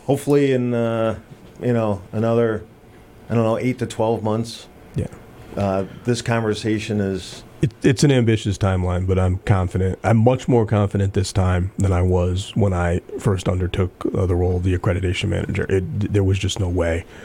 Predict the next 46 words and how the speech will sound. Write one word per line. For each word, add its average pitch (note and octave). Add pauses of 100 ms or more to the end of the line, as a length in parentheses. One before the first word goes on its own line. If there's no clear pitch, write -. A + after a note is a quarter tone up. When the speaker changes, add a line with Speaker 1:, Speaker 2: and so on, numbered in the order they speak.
(240)
Speaker 2:
with F#2
the F#2+
policies F2+
that F2+
we F2
had F2+
in F2
place F#2
at F#2
that F2+
time F2
that F#2+
we F#2
were, F2 (280)
we G#2
were F2+
gonna F2+
come G2
close. - (440)
With F#2+
the G2
work F#2+
that F#2
the F#2+
command F2+
and G2
the F#2+
supervisors F#2
have F2+
done F2+
in E2+
the E2+
last E2+
several F#2
years, F2+ (260)
particularly G#2
with F2+
the F#2
shift -
over F2+
to G2
Lexipol F2 (400)
and F2
the, E2+
uh, E2 (420)
automatic, F2